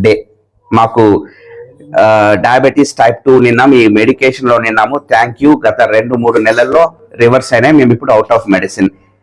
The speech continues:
మేము ఇంత వెయిట్ నిన్నాము, ఇప్పుడు ఇంత వెయిట్ తగ్గిపోయాము, మోకాలు నొప్పులు చాలా తగ్గిపోయాయి. దాంతో పాటు చాలా ఎనర్జీ ఇప్పుడు ఫీల్ అవుతున్నాము. ఇంతకు ముందు కంటే ఇప్పుడు చాలా హ్యాపీగా ఉంది మాకు.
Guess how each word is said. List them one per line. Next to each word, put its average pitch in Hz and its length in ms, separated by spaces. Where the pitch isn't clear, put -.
మేము 120 140
ఇంత 120 200
వెయిట్ 135 420
నిన్నాము, 127 300
ఇప్పుడు 123 200
ఇంత 113 160
వెయిట్ 120 280
తగ్గిపోయాము, 110 680
మోకాలు 123 360
నొప్పులు 123 400
చాలా 113 140
తగ్గిపోయాయి. 110 560
దాంతో 127 380
పాటు 139 200
చాలా 139 260
ఎనర్జీ 135 420
ఇప్పుడు 113 180
ఫీల్ 127 200
అవుతున్నాము. 110 480
ఇంతకు 123 340
ముందు 127 120
కంటే 127 260
ఇప్పుడు 131 220
చాలా 117 120
హ్యాపీగా 127 460
ఉంది 107 140
మాకు. 101 340